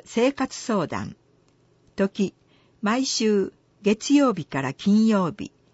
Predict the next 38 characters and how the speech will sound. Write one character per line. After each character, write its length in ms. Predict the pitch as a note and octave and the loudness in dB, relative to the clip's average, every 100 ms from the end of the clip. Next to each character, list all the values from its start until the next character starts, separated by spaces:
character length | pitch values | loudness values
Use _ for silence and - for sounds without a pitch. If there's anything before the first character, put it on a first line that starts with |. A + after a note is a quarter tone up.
| _ | _
九 120 | - C#4+ | -2 0
時 140 | D4 | 2
か 120 | A#3 | -2
ら 160 | D#3 C3 | -4 -4
十 240 | D3+ F#3 | -2 0
七 320 | G3 F#3 F3 | 2 0 -2
時。 200 | D#3+ - - _ _ _ _ _ _ _ _ - | -6 -10 -14 _ _ _ _ _ _ _ _ -4
と 140 | F#3+ | -2
こ 160 | - G#3+ | 0 0
ろ、 220 | F#3 - _ - _ | 0 -4 _ -20 _
障 340 | - - B3+ C4+ | -6 0 2 2
害 220 | A#3 A#3 | 0 -2
福 220 | - - | -6 -6
祉 200 | G3+ - | -4 -6
課。 220 | - F3+ - _ _ _ _ _ - | -6 -6 -6 _ _ _ _ _ -6
電 340 | F#3 G3+ G#3 G#3 | 0 2 2 2
話、 240 | F3+ - _ _ _ _ - | -2 -4 _ _ _ _ -8
六 400 | F#3 F#3+ - C4+ | -2 0 0 0
二 460 | C4+ C#4 B3+ E3+ B2+ | 2 4 4 2 0
零 300 | D#3+ F3 C#3+ | -2 -2 -4
の 260 | C3+ B2 - _ _ _ | -4 -6 -10 _ _ _
一 320 | - F3 - C#4 | -8 -2 2 2
六 420 | C#4+ C#4 D3 - | 2 -2 -6 -8
三 360 | - D3 E3+ D#3+ | -4 -2 -2 -2
六。 380 | D#3 - - - _ _ _ _ _ | -4 -6 -14 -14 _ _ _ _ _
フ 100 | - | -4
ァ 40 | A3 | -2
ッ 20 | |
ク 180 | - - | -4 -12
ス、 300 | - - - - _ _ _ _ - | -10 -10 -12 -18 _ _ _ _ -2
六 380 | F3 - C#4 C4+ | -2 0 0 2
二 400 | C#4 C4+ G3 C3+ | 2 2 0 -2
七 340 | D#3 F3 C#3+ | -2 -2 -4
の 260 | B2+ B2 - _ _ _ _ | -6 -8 -10 _ _ _ _
一 380 | G3 - - D4 | -6 -2 2 4
六 360 | C#4 C#4 E3+ C#3+ | 4 0 -4 -4
九 340 | - F#3+ G3+ | 0 2 2
二。 480 | F#3+ F#3 D#3 - | 2 2 -2 -8